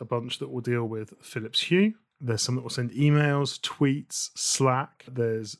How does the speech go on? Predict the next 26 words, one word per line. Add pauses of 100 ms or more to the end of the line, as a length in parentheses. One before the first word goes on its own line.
(160)
geofencing
ones.
So
you
install
an
app
on
your
phone
and
it
will
send
a
request
<laughs>
off (400)
to
say
that
you've
left
the, (420)
the
geofence,